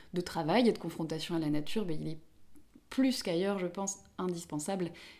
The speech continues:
Et, et c'est ce lien humain qui nous permet de, de travailler joyeusement la nature, de remettre cette composante de joie, euh, dans, dans ce travail qui sinon peut être, euh, particulièrement dur.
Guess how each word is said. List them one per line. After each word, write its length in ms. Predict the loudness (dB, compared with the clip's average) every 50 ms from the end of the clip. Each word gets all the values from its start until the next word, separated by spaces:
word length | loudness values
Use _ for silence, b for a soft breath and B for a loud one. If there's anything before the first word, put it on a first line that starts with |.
| B B -4
Et, 360 | -2 -2 0 0 0 -2 -2
et 60 | -4
c'est 140 | -2 -2 -4
ce 120 | -4 0 2
lien 40 | 2
humain 220 | 4 4 4 2 2
qui 140 | 2 2 0
nous 80 | 0
permet 320 | 0 0 -2 0 2 2 2
de, 380 | 2 2 2 2 2 0 -2 -4 -6 B B B B B B B B
de 60 | -4 -4
travailler 400 | -2 -2 -2 0 2 2 2 2
joyeusement 500 | 4 4 6 6 6 8 8 8 8 8
la 100 | 6 6
nature, 420 | 4 4 2 0 -4 -4 -4 -4
de 140 | -4 -2 -2
remettre 380 | 0 2 4 4 4 4 4
cette 160 | 2 -2 -2 -2
composante 680 | -4 -4 -4 -2 0 0 0 2 2 2 2 2 2
de 220 | 0 2 2 2
joie, 400 | 2 2 2 0 0 -2 -4 -14 -20 B B B B B B B B B -8
euh, 340 | -4 -4 -2 -2 -4 -6 -8 -8 -10 -12 -10
dans, 340 | -6 -2 0 2 4 4 2
dans 140 | 2 0 -2
ce 40 | -6
travail 320 | -6 -4 0 0 0 0
qui 120 | 0 -6
sinon 240 | -10 -6 -2 -2 -2
peut 100 | -2 -2
être, 220 | -10 -10 -10 -12 -12
euh, 140 | -12 -12 -10 -10
particulièrement 580 | -12 -12 -12 -14 -14 -12 -10 -6 -6 -4 -4
dur. 180 | -4 -6 -8